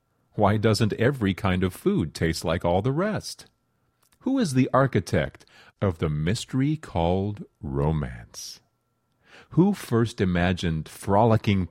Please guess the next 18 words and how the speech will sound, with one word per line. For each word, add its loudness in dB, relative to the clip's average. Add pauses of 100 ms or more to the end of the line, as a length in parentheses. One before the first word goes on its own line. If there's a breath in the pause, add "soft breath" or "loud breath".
puppies -2
at -10
play? -2 (640 soft breath)
Who 4
linked 4
music 2
to 6
emotions? -2 (840)
The -2
answer -2 (140)
is -6
God. -8 (720)
And 0
He 2
did 2
it -2
for 0
us. -8